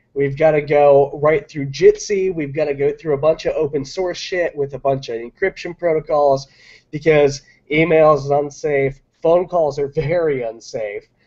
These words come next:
Um, I mean, there's, there's not a lot of ways to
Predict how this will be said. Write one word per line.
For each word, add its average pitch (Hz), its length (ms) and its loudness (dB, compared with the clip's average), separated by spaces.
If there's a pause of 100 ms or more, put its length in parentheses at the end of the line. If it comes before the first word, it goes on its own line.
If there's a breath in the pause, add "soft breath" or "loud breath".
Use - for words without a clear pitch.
(360)
Um, 113 600 2 (720)
I - 80 -2
mean, 156 220 2
there's, 165 460 -2
there's 160 280 -6
not 180 320 2
a 165 40 0
lot 147 440 0
of 143 120 0
ways 139 380 0
to 120 320 -4